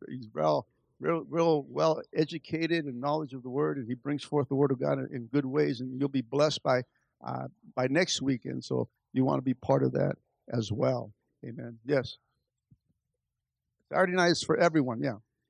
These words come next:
The, the, the Transform is Friday night and Saturday morning for the ladies, and we're coming together for a Saturday night of life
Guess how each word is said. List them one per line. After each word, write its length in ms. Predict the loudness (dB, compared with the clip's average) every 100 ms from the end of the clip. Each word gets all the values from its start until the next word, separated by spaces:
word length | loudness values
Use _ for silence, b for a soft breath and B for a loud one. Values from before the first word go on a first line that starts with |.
| _ _ _
The, 100 | -10
the, 440 | -10 0 2 2
the 120 | 2 0
Transform 680 | 4 4 4 2 4 6 6
is 160 | 2 -2
Friday 460 | 2 6 6 6
night 280 | 4 4 4
and 160 | 0 -2
Saturday 360 | 2 4 4
morning 240 | 2 2 2
for 120 | 0
the 80 | 2
ladies, 440 | 4 4 2 0
and 140 | -2
we're 140 | -2 0
coming 240 | 0 0
together 320 | 0 2 2
for 160 | 2 0
a 40 |
Saturday 420 | 0 2 2 2 -2
night 180 | 0
of 60 | 0
life 260 | 0 -4